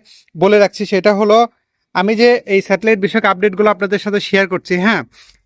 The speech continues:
এগুলো শুধুমাত্র আপডেট কিন্তু শেয়ার করছি, আমার কাছে কোনো প্রোডাক্ট নাই। কেউ যে, অনেকে বলছেন যে, "ভাই, ডিশ অ্যান্টেনা কোথায় পাবো বা কত টাকা মূল্য, কোন রিসিভারের মূল্য কত, বা আমাকে দেন, ব্যবস্থা করে দেন", এরকম অনেকে বলে। আমি আসলে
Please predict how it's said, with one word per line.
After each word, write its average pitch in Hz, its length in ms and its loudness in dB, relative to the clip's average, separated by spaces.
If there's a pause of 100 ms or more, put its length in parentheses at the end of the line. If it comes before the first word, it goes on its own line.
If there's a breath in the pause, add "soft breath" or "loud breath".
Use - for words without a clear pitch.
(200)
এগুলো 202 240 2
শুধুমাত্র 247 420 0
আপডেট 220 340 0
কিন্তু 226 220 -4
শেয়ার 202 260 0
করছি, 190 240 -6
আমার 190 180 0
কাছে 226 200 -2
কোনো 220 160 0
প্রোডাক্ট 214 520 2
নাই। 160 200 -6
কেউ 202 220 0
যে, 202 120 -4 (300 soft breath)
অনেকে 233 280 2
বলছেন 226 280 0
যে, 226 100 2
"ভাই, 208 200 2
ডিশ 190 160 -6
অ্যান্টেনা 214 340 0
কোথায় 196 300 0
পাবো 196 260 2
বা 196 180 2
কত 196 160 0
টাকা 196 280 0
মূল্য, 185 400 2 (400 loud breath)
কোন 208 160 4
রিসিভারের 208 440 2
মূল্য 202 320 2
কত, 190 520 2
বা 170 260 2 (440 loud breath)
আমাকে 196 320 0
দেন, 190 320 2
ব্যবস্থা 190 380 -2
করে 196 180 2
দেন", 196 120 2
এরকম 214 260 2
অনেকে 208 240 2
বলে। 185 240 2
আমি 208 220 0
আসলে 226 380 0